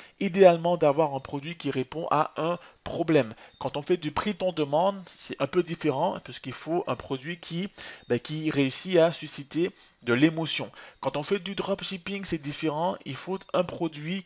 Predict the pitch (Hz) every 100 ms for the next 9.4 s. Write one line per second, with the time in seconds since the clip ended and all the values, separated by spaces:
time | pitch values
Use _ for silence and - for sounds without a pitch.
0 | - 170 185 202 - 127 180 185 160 202
1 | - 165 165 160 147 160 160 - - 156
2 | - 151 147 139 127 95 - - 185 196
3 | 143 143 143 180 - 151 151 160 165 -
4 | 139 151 127 110 - - - - 190 -
5 | 185 180 202 - - - 160 233 - 196
6 | 180 - 202 156 143 - 147 165 170 123
7 | - 143 135 147 147 143 127 - 139 -
8 | - 143 190 - _ 135 120 156 170 160
9 | - 180 175 170